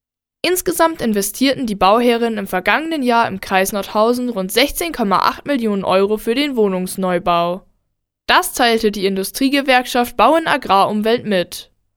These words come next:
Die I G Bau Nordthüringen beruft sich dabei auf aktuelle Zahlen des Statistischen Bundesamtes.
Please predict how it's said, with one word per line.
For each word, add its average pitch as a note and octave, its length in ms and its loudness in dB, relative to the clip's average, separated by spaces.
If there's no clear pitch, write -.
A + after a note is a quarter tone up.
Die A#3+ 220 0
I B3 60 6
G A3 100 6
Bau G#3 260 4
Nordthüringen D4 760 0
beruft A3 400 -4
sich B3 140 -6
dabei A#3 420 4
auf - 120 -4
aktuelle D#4 520 0
Zahlen G3+ 340 2
des F#3 160 -6
Statistischen C4 720 -4
Bundesamtes. F3 1080 -2